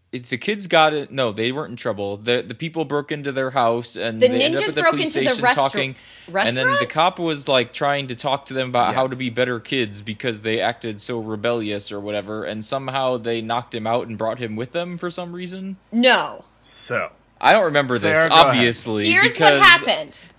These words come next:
Speaker 2: Okay, so the ninjas broke into the, is it a restaurant?
Speaker 3: Yeah.
Speaker 2: Restaurant and kidnapped their father.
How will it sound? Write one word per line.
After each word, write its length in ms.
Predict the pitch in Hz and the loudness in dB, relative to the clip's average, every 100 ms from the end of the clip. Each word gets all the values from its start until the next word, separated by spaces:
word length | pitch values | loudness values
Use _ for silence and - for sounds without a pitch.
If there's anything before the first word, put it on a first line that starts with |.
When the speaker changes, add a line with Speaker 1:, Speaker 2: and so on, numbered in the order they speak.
| - - - | -20 -4 -2
Speaker 2:
Okay, 480 | 294 320 208 143 - | 2 2 2 0 -10
so 240 | - - 240 | -12 -6 -4
the 100 | 233 | -2
ninjas 600 | 233 277 359 403 440 311 | -2 -2 -2 -2 -2 0
broke 260 | 294 302 311 | 2 2 0
into 200 | 277 254 | -6 -4
the, 220 | 226 - | -6 -6
is 100 | 185 | -8
it 120 | 202 | -6
a 20 | 190 | 0
restaurant? 600 | 214 - 415 427 466 - _ _ - | 0 -2 -6 -4 -6 -10 _ _ -12
Speaker 3:
Yeah. 160 | 123 - _ _ _ _ 196 | -12 -12 _ _ _ _ 2
Speaker 2:
Restaurant 580 | 262 269 - 226 202 - | 4 4 2 2 2 0
and 180 | 196 - | -6 -6
kidnapped 640 | 285 269 302 302 302 - | -4 0 4 4 2 -2
their 160 | 269 277 | 0 0
father. 560 | - 185 165 - - | 0 -2 -2 -14 -20